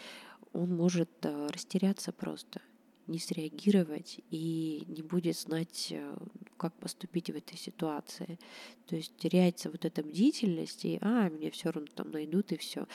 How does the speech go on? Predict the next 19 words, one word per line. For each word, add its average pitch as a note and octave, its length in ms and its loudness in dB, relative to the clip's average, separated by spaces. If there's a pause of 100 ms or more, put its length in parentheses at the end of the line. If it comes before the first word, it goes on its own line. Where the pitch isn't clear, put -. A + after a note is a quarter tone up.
(200)
То - 60 0
есть E3 120 -4
у E3+ 40 4
ребёнка A3+ 400 4
должно F3 340 0
быть F#3 180 2
чёткое F3 340 -2
понимание, E3+ 640 0
что, D#3+ 500 0 (540)
что - 460 8
он F#3 280 8
должен D#3 500 4
делать, C#3+ 480 -2 (160)
и D#3 320 0
не D#3+ 220 4
надеяться D#3+ 640 0
на D#3 120 -6
часы. - 460 -8 (480)
Но F3+ 380 6